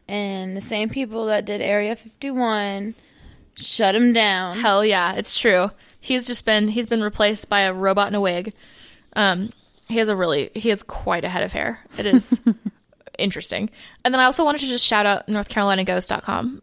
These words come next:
Speaker 2: again, because I love them. And I, like, every time I'm looking for a story from North Carolina, I'm like, "Oh, hell yeah. Like, north carolina ghost dot com. They're great." So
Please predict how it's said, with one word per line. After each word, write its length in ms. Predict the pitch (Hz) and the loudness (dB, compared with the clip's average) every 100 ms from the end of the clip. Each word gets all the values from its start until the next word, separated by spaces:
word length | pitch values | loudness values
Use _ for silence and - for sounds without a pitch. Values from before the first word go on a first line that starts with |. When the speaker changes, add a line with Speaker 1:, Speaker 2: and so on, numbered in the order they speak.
| _ | _
Speaker 2:
again, 320 | 233 - 240 - | -6 -4 -4 -4
because 160 | - 262 | -2 0
I 60 | 226 | 0
love 240 | 208 214 | -2 -4
them. 240 | - 294 - - - - - - | -6 -8 -10 -20 -20 -20 -12 -2
And 160 | 240 | 2
I, 80 | 226 | 2
like, 180 | 220 226 | 2 2
every 220 | 208 226 | 2 2
time 120 | 254 | 2
I'm 160 | 240 226 | 4 4
looking 240 | 214 220 | 0 0
for 100 | 220 | 2
a 80 | 196 | 2
story 400 | - 190 147 156 - - - | 2 2 2 0 -2 -8 -6
from 200 | - 226 | -2 0
North 140 | 208 202 | 0 0
Carolina, 240 | 202 190 | 0 0
I'm 80 | 196 | 0
like, 180 | 202 - | -2 -4
"Oh, 100 | 294 | -8
hell 200 | 311 311 | -4 -2
yeah. 280 | 226 175 240 | -2 -2 -4
Like, 200 | 240 220 | -6 -6
north 140 | 226 226 | -6 -6
carolina 260 | 262 254 | -6 -4
ghost 180 | 254 247 | -4 -6
dot 120 | - | -8
com. 240 | - 214 202 _ - _ - | -4 -4 -4 _ -20 _ -4
They're 120 | 208 | -2
great." 240 | 190 - _ _ - | -2 -6 _ _ -10
So 160 | - | -4